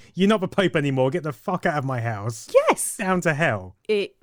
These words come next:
Speaker 2: because, you know, it was a trial, so it lasted quite a while. It got, you know, quite a lot of, word got round, you know, that there's some lawyers shouting at a dead guy. Somehow, I'm not entirely sure how, but the, the Pope's body ended up washing up on the banks of the river.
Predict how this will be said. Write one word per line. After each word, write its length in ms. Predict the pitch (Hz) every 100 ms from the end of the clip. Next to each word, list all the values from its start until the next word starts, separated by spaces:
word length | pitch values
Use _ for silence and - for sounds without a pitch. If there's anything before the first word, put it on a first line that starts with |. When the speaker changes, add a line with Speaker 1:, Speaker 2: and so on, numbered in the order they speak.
| -
Speaker 2:
because, 440 | 208 240 190 - -
you 100 | 196
know, 120 | 175
it 60 |
was 140 | 180 175
a 20 |
trial, 260 | - 196 170
so 140 | 165
it 60 | 185
lasted 240 | 185 196
quite 160 | 196 170
a 60 |
while. 360 | 180 180 160 165
It 240 | 180 175 _ - - - 202 -
got, 360 | 269 - - 196
you 140 | 294
know, 40 |
quite 320 | - - 330 285
a 60 |
lot 200 | 285 254
of, 220 | 220 - - -
word 260 | 240 285
got 180 | 269 -
round, 440 | 208 190 220 262 233
you 100 | 208
know, 120 | 190
that 120 | 196
there's 140 | 202
some 240 | - 202 202
lawyers 280 | 190 196 196
shouting 320 | 208 185 196
at 60 |
a 60 | 196
dead 220 | 190 180
guy. 240 | 180 180 - - - - 302
Somehow, 800 | 294 294 - - 277 220 190 208
I'm 160 | 226 220
not 120 | 254
entirely 400 | 247 - 254 240
sure 340 | - 254 214
how, 480 | 190 175 180 196 220 196
but 380 | 196 196 - - -
the, 380 | 220 208 202 190 202
the 60 |
Pope's 340 | - 233 220 -
body 320 | 214 185 185
ended 200 | 180 190
up 100 | 170
washing 360 | 185 - 202 202
up 180 | 226 - - -
on 420 | 196 190 190 185 -
the 100 | 185
banks 300 | 202 202 -
of 80 | 190
the 100 | 180
river. 320 | 185 233